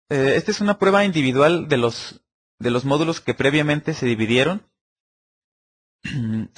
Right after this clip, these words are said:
Eh, entonces, digamos que si hay tres developers trabajando en tres di-, distintas funcionalidades de nuestro producto, eh, podríamos decir que alguien está trabajando, co-, como para poner un ejemplo,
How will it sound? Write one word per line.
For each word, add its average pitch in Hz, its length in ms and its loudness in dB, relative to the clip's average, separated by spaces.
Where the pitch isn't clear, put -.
Eh, 117 280 2
entonces, 127 340 -2
digamos 131 460 2
que 135 120 -4
si 127 220 0
hay 131 200 4
tres 127 260 0
developers 151 840 0
trabajando 127 520 0
en 127 80 -2
tres 127 240 -6
di-, 139 240 -12
distintas 127 380 -4
funcionalidades 120 800 0
de 117 120 0
nuestro 117 260 -2
producto, 139 640 -2
eh, 107 480 -2
podríamos 127 420 0
decir 127 420 0
que 117 100 0
alguien 120 220 2
está 120 160 -2
trabajando, 113 840 -2
co-, 117 200 -12
como 117 200 -6
para 107 440 -4
poner 117 180 -2
un 120 80 0
ejemplo, 113 640 -2